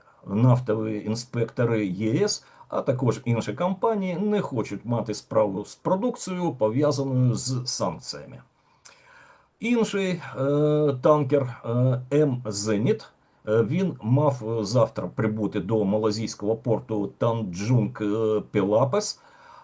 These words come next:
е, але він вчора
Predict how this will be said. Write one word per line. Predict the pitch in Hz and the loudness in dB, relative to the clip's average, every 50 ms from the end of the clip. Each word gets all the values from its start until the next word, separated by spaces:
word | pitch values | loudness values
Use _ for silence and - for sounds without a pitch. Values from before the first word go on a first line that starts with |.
| - _ _ _ - | -20 _ _ _ -2
е, | 95 107 107 110 110 - - | 2 2 4 2 2 0 2
але | 120 127 151 190 220 226 240 240 233 - _ _ _ _ _ 131 98 95 | 2 4 4 6 6 6 4 2 -2 -10 _ _ _ _ _ -18 -14 -2
він | 107 143 147 131 123 | 2 2 2 2 2
вчора | 123 - - - 135 127 110 101 92 85 - | -2 -4 -8 -4 -2 0 0 0 -2 -6 -8